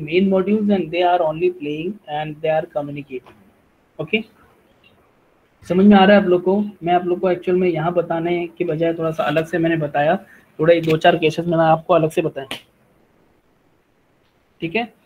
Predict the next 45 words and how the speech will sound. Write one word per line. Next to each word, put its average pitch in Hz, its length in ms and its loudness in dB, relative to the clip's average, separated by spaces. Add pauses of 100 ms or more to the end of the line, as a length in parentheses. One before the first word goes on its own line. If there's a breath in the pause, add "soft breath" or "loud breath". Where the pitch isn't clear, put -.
(720)
तो 180 80 4
दो 185 180 2
चार 208 160 4
केसेस 208 260 0
मैंने 208 180 4
आपको 196 200 2
अलग 170 160 4
से 190 180 0
इसके 185 200 -2
लिए 190 100 2
बताया, 175 400 4
so 180 160 -2
that 170 120 4
you 165 60 -2
will 170 140 0
understand 156 440 -2
ये 147 140 -2
वाला 143 220 0
केस 139 300 -8
also, 120 320 -10 (180)
ठीक 170 180 -4
है। 202 80 2 (360)
अब 175 100 0
ये 180 60 6
वाले 196 220 6
केस 180 240 2
में 180 80 2
देखो, 165 260 -4
now 170 200 -2
try 165 200 -4
to 175 100 -8
understand 165 400 -12
ये 165 60 -4
वाला 165 240 -4
case 202 220 -4 (380)
in 175 180 -4
which, 190 240 -2
uh, 160 960 4 (180)
our 190 240 4
calling 190 280 6
station, 160 420 0
you 170 120 -2
know, 214 60 4
this 180 200 2
is 185 100 2